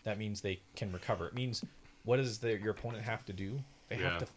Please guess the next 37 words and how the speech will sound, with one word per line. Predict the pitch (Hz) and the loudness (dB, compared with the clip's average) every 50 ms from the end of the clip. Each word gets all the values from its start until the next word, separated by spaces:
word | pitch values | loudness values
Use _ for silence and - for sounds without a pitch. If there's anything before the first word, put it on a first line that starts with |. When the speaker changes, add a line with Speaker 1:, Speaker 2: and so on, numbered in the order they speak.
| - | -6
Speaker 1:
focus | - 104 110 107 - - 104 95 - | -4 -4 -4 -4 -6 -8 -6 -6 -6
completely | - - 101 95 95 - - - 127 127 123 120 117 127 117 110 | -8 -8 -10 -12 -12 -12 -10 -6 -2 -2 -2 -2 -2 -2 -2 0
on | 107 101 | 0 0
your | 95 90 | -2 -4
dewback. | 85 98 98 95 - - - - - - - - - - - - | -4 -4 -4 -2 -2 -4 -4 -6 -10 -12 -14 -18 -16 -10 -4 -2
Otherwise, | 110 110 113 110 110 104 101 101 98 95 98 - - - - - - | 0 2 4 4 6 6 6 6 4 2 -2 -4 -6 -6 -6 -8 -8
he's | 127 113 110 101 98 - - - - - - - | -6 -4 -4 -2 -4 -4 -6 -8 -12 -16 -12 -6
gonna | - 117 104 98 - - - | -4 -2 -2 -4 -6 -2 4
probably | - 151 170 156 120 107 104 | 6 6 6 6 4 2 0
start | 95 - - 110 107 - - | -2 0 0 0 0 -2 -4
the | 98 | -6
game. | 95 104 104 90 92 | -4 -4 -4 -4 -4
He | 101 | -6
can | 92 - 95 92 | -8 -6 -6 -4
move | 98 110 113 110 104 98 95 - - - - | -4 -4 -2 -2 -4 -4 -6 -10 -16 -16 -10
three | - 120 117 104 95 90 95 107 107 - | -6 -4 -4 -2 -2 -4 -4 -6 -6 -4
in | - 104 98 101 | -4 -4 -2 -2
your | 98 90 | -4 -4
first | - 110 98 92 - - | -2 -2 -2 -2 -2 -2
round | 110 104 101 98 92 | 0 0 0 0 -2
and | 87 87 | -4 -4
focus | - 110 104 - - 92 - | -2 -2 -2 -2 -2 -6 -6
himself | - 90 90 - - 76 - 87 - - | -6 -8 -8 -8 -8 -6 -8 -10 -10 -6
with | - 90 87 - | -4 -4 -4 -2
Vader's | - 90 85 85 85 - | -2 -4 -2 -2 -4 -4
Finest. | - 90 80 80 71 90 104 - - - - | -4 -6 -6 -6 -8 -8 -8 -10 -10 -6 -2
And | 110 104 98 | 0 0 2
then | 101 95 92 | 2 2 2
the | 92 | 2
next | 95 110 113 - - - | 2 0 0 -2 -2 -2
round, | 110 104 98 95 | 0 0 0 0
he's | 98 92 | -2 -4
gonna | - - 101 95 | -4 -4 -4 0
get | 90 101 98 - - | 2 0 0 0 -2
six | - - - 131 - - - | -6 -2 -2 -2 -2 -4 -6
movement | 95 92 87 87 87 85 - | -6 -6 -4 -6 -6 -6 -6
points | - 107 90 87 90 90 - - - | -4 -4 -2 -2 -4 -4 -6 -10 -10